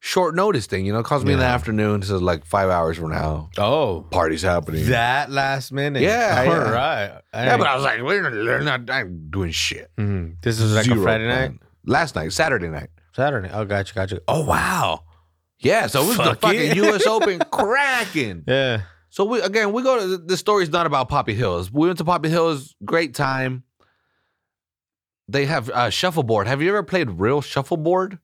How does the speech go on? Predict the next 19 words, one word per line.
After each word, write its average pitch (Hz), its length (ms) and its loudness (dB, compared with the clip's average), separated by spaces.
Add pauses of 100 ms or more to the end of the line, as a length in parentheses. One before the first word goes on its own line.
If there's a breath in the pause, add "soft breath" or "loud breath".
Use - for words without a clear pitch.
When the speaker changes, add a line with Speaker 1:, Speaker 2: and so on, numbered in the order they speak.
(120)
Speaker 2:
Is 104 140 -8
that 113 180 -2
the 120 100 2
one 120 240 0
where, 117 260 2
um, 98 360 -4 (160)
you 104 180 -6
push - 640 -4 (520)
the 101 140 -2
Speaker 1:
Nah, 147 280 2
Speaker 2:
puck? 139 60 2
Speaker 1:
you, 139 120 0
you 139 200 -2
do 156 280 2
it 156 220 -2
with, 131 280 -2 (160)
in 127 120 2
your 101 120 2
hand. 113 520 -4